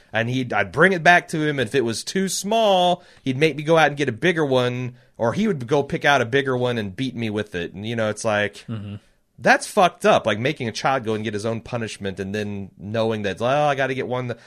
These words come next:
Speaker 1: this one might kill me, but this one won't hurt enough." But I guess that was the thing. Like, you had to make it, and then, like, if the bosun's mate came in and judged your cat of inferior quality, they'd build a worse one and you get more strokes. And it's like,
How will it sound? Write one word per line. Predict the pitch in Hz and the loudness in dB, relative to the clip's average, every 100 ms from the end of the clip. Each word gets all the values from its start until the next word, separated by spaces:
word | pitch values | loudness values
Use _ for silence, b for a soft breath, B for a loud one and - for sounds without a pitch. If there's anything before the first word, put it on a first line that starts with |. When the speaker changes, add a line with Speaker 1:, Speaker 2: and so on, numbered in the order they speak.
| B | B
Speaker 1:
this | 170 220 | -4 0
one | 202 | 4
might | 175 - | 4 2
kill | - 175 170 147 | 0 4 4 2
me, | 120 113 117 | 0 0 0
but | 107 104 | -2 -4
this | 175 | -4
one | 170 | -2
won't | 156 110 | -2 -2
hurt | - 151 135 | -2 -2 0
enough." | 117 113 110 - b b b - - | 0 0 -2 -6 b b b -14 2
But | 170 | 4
I | |
guess | 175 220 | 6 4
that | 226 202 | 6 4
was | 170 | 4
the | 160 | 0
thing. | 190 226 190 | 2 2 4
Like, | 139 127 | 2 2
you | 160 175 | 0 2
had | 151 | 2
to | |
make | 131 143 175 139 | 0 0 2 0
it, | 123 | 0
and | 127 127 | 0 0
then, | 151 151 151 143 _ _ _ _ - | 0 -2 -4 -8 _ _ _ _ -2
like, | 143 135 | 0 2
if | 143 - | 0 0
the | 123 | 0
bosun's | 143 170 170 156 139 | 2 2 2 -4 -2
mate | 151 143 | -2 -2
came | - 147 143 | -2 -2 0
in | 156 143 | 0 0
and | 120 | -2
judged | 98 131 135 139 120 | 0 4 4 2 -2
your | 123 127 | 0 0
cat | 123 - 131 135 113 | 0 2 4 4 4
of | 117 107 | -2 -2
inferior | 117 117 139 143 127 | -4 -2 0 2 2
quality, | - - 123 135 156 - 180 | 0 2 2 2 0 -4 -4
they'd | 147 131 104 | 0 0 0
build | 143 135 | 0 0
a | |
worse | 113 127 143 - | 0 0 0 -2
one | 127 120 | -4 -4
and | 117 | -4
you | 120 | -2
get | 127 | -2
more | 110 117 120 | 0 0 0
strokes. | - 107 117 90 80 117 | -2 -2 0 0 -4 -8
And | 117 | -4
it's | 123 | 0
like, | 123 120 | 0 0